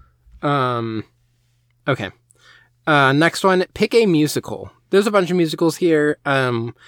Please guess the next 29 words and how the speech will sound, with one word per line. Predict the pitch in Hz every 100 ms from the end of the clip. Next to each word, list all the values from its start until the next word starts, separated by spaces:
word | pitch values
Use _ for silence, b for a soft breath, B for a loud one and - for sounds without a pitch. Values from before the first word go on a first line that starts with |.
| B _
we're | 151
getting | 143 156 135
low | 135 120 123
on | 127
time, | 131 135 131 135
so | 123
I'm | 123
just | 123
gonna | 143 123
pick | 127 -
one. | 127 117
You | 110
can | 127
pick | 123 -
one. | 135 131 - b b b b -
Um, | 123 113 110 113
people | 180 160
will | 139
see | - 135
them | 117 113
if | -
they | 110
do | 104
this. | 98 98 - 127
I'm | 151 220
going | 175 170 170
to | - 170
go | 160 143
with | 139 135 131 123 - -